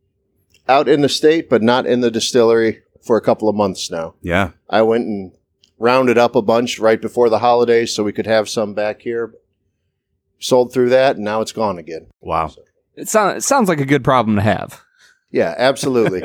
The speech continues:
Speaker 2: <laughs>
Speaker 1: So we've been fortunate.
Speaker 2: Well,
Speaker 1: But
Speaker 2: guys, I think we should just dive right into trying these here. Adam, if you could give me any more info that you are permitted to give. Like, uh, I know these are all barrel proof. Like, what, what kind of a proof range are we looking at here?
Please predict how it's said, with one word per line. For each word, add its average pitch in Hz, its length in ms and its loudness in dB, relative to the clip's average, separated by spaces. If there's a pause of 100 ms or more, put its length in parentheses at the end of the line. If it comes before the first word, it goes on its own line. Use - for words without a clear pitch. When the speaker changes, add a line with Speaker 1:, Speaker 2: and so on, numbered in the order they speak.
(120)
Speaker 2:
<laughs> - 140 -12
Speaker 1:
So 101 100 -4
we've 123 140 -2
been 123 100 -4
fortunate. 98 560 -4 (640)
Speaker 2:
Well, 117 100 -2
Speaker 1:
But 147 80 2
Speaker 2:
guys, 175 120 0
I 151 60 2
think 208 200 0
we 214 140 -2
should 220 180 -4
just 139 200 -8
dive 113 260 2
right 110 220 2
into 104 300 0
trying 104 380 0
these 80 220 -6
here. 85 220 0
Adam, 123 360 2
if 110 160 -6
you 208 120 0
could 151 180 -2
give 131 180 0
me 120 320 2 (680)
any 160 320 4
more 139 440 2
info 117 480 0
that 98 160 -2
you 101 240 -2
are 92 300 2
permitted 104 600 -2
to 90 100 -4
give. 78 460 -8
Like, 95 300 -2
uh, 90 240 2
I 95 60 2
know 110 140 2
these 120 180 2
are 113 100 2
all 104 100 2
barrel 104 300 2
proof. 113 500 -4 (480)
Like, 95 180 -4
what, 131 200 -2
what 131 140 -2
kind 151 220 -2
of 123 60 2
a 104 40 -2
proof 139 380 0
range 120 440 4
are 123 120 4
we 120 100 0
looking 117 340 2
at 117 180 -2
here? 117 400 -2